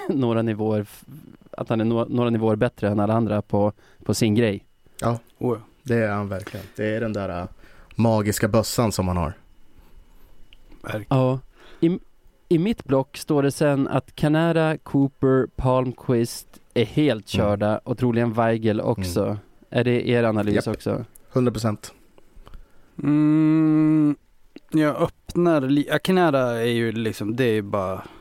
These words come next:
Speaker 3: han hade ju, <clears throat>
Speaker 1: Det är bara att glömma.
Speaker 3: han hade ju inte ens varit klar om vi hade gått upp till S H L, tror jag. Eh,
Speaker 1: Känns så, va?
Speaker 3: alltså inte att, jag tror inte han går till A H L. Jag tror inte han går direkt in i ett N H L-lag bara för att han har haft nittiofyra i Allsvenskan, vilket är ju sinnessjukt bra.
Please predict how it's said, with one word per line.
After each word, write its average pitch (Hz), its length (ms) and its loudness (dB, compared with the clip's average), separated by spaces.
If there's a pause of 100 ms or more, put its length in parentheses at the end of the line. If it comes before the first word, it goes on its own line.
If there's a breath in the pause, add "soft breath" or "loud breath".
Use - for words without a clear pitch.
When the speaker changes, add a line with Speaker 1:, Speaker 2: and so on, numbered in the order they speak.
(260 loud breath)
Speaker 3:
han 151 300 2
hade 139 120 -2
ju, 143 120 -4
<clears throat> - 60 -20
Speaker 1:
Det 175 80 2
är 170 340 2
bara 113 80 0
att 101 60 -2
glömma. 104 140 0
Speaker 3:
han 151 100 4
hade 143 140 4
ju 135 40 2
inte 120 140 -2
ens 110 140 -4
varit 113 200 0
klar 110 220 0
om 107 140 -2
vi 110 60 0
hade 107 160 -2
gått - 200 -4
upp 101 120 -6
till 110 100 0
S 101 180 -4
H 110 80 0
L, 110 180 -4
tror - 200 -4
jag. 71 100 -4 (920 loud breath)
Eh, 104 280 -2
Speaker 1:
Känns 127 180 0
så, 107 140 0
va? 104 120 -2 (300)
Speaker 3:
alltså 131 220 0
inte 131 220 0
att, 113 80 -4 (100)
jag 131 80 0
tror 147 140 2
inte 143 140 2
han 151 100 2
går 131 100 0
till - 160 -4
A 135 260 0
H 113 180 -2
L. 104 320 -2 (880 soft breath)
Jag - 100 -8
tror 131 120 0
inte 127 200 -2
han 127 120 0
går 120 120 0
direkt 107 340 -4
in 120 140 2
i 113 40 2
ett 107 160 -4
N 127 260 2
H 110 80 0
L-lag 104 420 -2
bara 104 180 -2
för 101 120 -12
att - 60 -12
han 110 100 -4
har 107 60 -2
haft - 220 -10
nittiofyra 107 720 -2 (180)
i 120 320 -6
Allsvenskan, 120 600 -4
vilket 107 280 -6
är 104 40 -4
ju 98 80 -4
sinnessjukt 107 760 -4
bra. - 300 -2